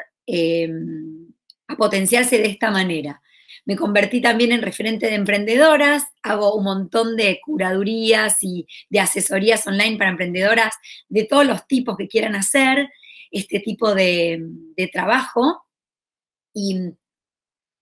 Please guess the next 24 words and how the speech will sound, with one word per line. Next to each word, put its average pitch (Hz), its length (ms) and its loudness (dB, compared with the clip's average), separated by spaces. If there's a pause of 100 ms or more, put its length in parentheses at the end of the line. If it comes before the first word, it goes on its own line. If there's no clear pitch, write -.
(1200)
me 208 140 -2
empecé 214 280 0
a 269 60 -2
potenciar 262 540 0
de 277 60 2
esta 247 200 -2
manera. 214 420 -2
Por 202 120 -2
eso, 247 360 2 (280)
para 196 200 0
mí 220 120 -2
es 240 140 2
súper 240 220 0
importante 214 520 -2
ser 190 260 0
parte 214 300 0
de 214 80 2
este 214 240 2
panel 202 440 2
de 233 100 6
Potenciate 208 640 -2
veinte 220 300 -2
veinte, 240 360 2
porque 180 460 -6